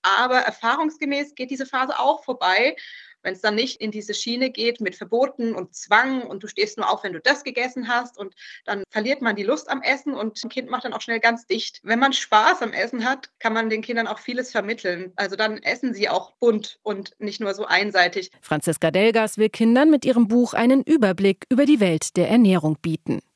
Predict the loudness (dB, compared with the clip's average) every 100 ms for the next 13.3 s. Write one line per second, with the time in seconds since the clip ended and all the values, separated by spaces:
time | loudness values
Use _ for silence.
0 | _ _ 0 2 2 2 2 4 4 2
1 | 0 0 0 -8 _ -4 -2 0 0 0
2 | -4 -4 -12 -16 _ _ -6 -2 -2 -4
3 | -2 -2 -2 -12 -6 -6 2 2 4 2
4 | 4 2 4 4 4 2 2 0 2 2
5 | 0 -8 _ _ -4 -2 -2 2 2 2
6 | 2 4 4 2 2 4 4 2 0 0
7 | -2 2 0 2 0 -2 0 -2 2 0
8 | 2 0 2 -2 -6 -20 _ -4 -4 -8
9 | -6 0 0 0 0 0 0 0 0 0
10 | 0 0 -4 _ _ -20 -20 -12 -4 -4
11 | -2 0 0 0 -4 0 2 4 4 2
12 | 0 -2 2 2 2 2 4 4 2 2
13 | 2 2